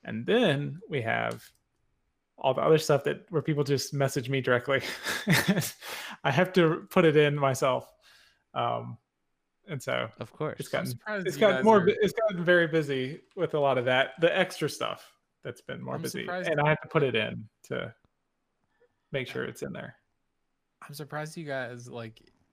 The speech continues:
Speaker 3: <sighs> that's been going on for a while, it seems like, and I'm surprised you guys don't, like, crack down more on that and, like, make more of a process for that kind of flow into the team.
Speaker 1: Yeah, and it's,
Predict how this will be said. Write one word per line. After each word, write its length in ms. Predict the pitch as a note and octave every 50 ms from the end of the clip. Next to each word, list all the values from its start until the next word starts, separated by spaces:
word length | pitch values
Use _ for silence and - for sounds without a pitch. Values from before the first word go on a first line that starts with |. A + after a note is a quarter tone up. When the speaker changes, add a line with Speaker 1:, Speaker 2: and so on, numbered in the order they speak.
| _ _ _ G1+ _ _ _ _ _ _ _
Speaker 3:
<sighs> 1300 | - - - - - - - _ _ _ _ _ _ _ _ _ _ _ _ _ _ _ _ _ _ _
that's 160 | - E3 - -
been 100 | G#3+ F3
going 180 | D3 C#3 B2+
on 140 | B2 A#2+ A#2
for 140 | A#2+ B2 A2+
a 40 | G#2+
while, 500 | G#2 A2 A2 C3 F#3+ D#3+ B2 A2+ A2+ A2
it 180 | - C3+ A#2+
seems 280 | - - B2 A#2 A#2 A2+
like, 300 | A2+ A2+ A2+ A2+ - -
and 80 | A#2
I'm 100 | A#2 A2+
surprised 420 | A#2 - A#2+ - B2+ B2+ C3 B2+ B2
you 80 | B2
guys 220 | A#2+ A#2+ A#2 A2+ A2
don't, 240 | - B2 A#2 A2+ - -
like, 240 | A#2+ A2+ A2 - _
crack 320 | - - A#2+ A2+ - _
down 220 | - A#2 A2+ A#2 A#2
more 240 | A2+ A2+ A2 A2 A2
on 100 | A2 G#2+
that 200 | A2 G#2+ G#2+ A2
and, 100 | A#2 A2
like, 260 | A2 G#2+ G#2+ A2 _
make 280 | - A2 A2 G#2+ - -
more 160 | A2+ A2 A2
of 80 | G#2+ G#2
a 40 | G#2+
process 600 | - - G#2 G2+ A2 A#2+ - B2+ A#2 A#2 - -
for 140 | - - G#2+
that 160 | G#2 G2+ G2+ -
kind 140 | - G#2+ G#2+
of 160 | G#2+ G#2 G#2+ A2 _ _ _ _ _ _ _ _ _ _ _ _ _ _ _ _ _ _ _ - - - - - - - -
flow 560 | - - - - - A2+ A2 A2 A2 G#2+ A2 -
into 500 | - A#2 A2+ A2 A2 A2 A2+ - - -
the 100 | A2 A2
team. 440 | A2 - - A2+ A2 A2 A2 A2+ A2+ _ _ _ _ _ _ _ _ _ _ _ _ _ _ _
Speaker 1:
Yeah, 220 | - C3+ C#3 - - - - _
and 280 | - E3+ C3 C3 C3 C3+
it's, 440 | C#3 C#3 C3+ - - - - -